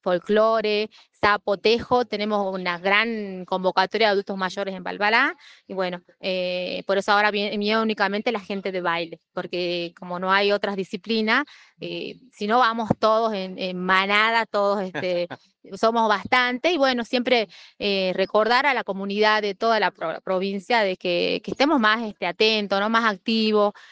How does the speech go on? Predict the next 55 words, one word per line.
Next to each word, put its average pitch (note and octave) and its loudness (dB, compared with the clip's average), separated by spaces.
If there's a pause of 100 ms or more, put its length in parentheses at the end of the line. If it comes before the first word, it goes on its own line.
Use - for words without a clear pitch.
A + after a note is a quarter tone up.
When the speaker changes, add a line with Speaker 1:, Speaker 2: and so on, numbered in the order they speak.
(180)
Speaker 1:
que G3 -2
a-, G3 4
re-, F#3 -10
abran G3+ 2
nuevos G3+ 0
lugares G3 2
para F#3 -4
los F#3 -2
adultos F#3+ -2
mayores, G3 0
¿sí? G#3 -4
Speaker 2:
Bien. A3 -4
Speaker 1:
Por G#3 2
lo F#3 0
que E3+ -8
son, G3+ -4
que F#3 -4
ne-, F3 -12 (320)
eh, F#3 -4
son G3 0
un G3 -8
sujeto G3+ 0
de G3 2
derecho G3+ 2
que F#3 0
hoy G#3 2
y G3+ -6
siempre G#3+ 2
y G3 -2
con, F3+ -6 (240)
con, E3+ -6
con F#3+ 0
esta G#3 2
sociedad G3+ 2
de G#3 0
marcar F#3+ 0
que, F#3+ 0 (340)
que F3+ 0
son G3+ 0
un F#3 -4
grupo G3+ 2
etario G3+ 2
vulnerable G#3 0
y A3+ 2
hay G#3+ 2
que A3 0
empoderarlos, F#3 0
¿sí? A3 -2
Entonces, A3 2
este A3 -8
tipo A3+ -2
de G3+ 2
actividades G#3 2
a G3+ 0
ellos, A#3+ 2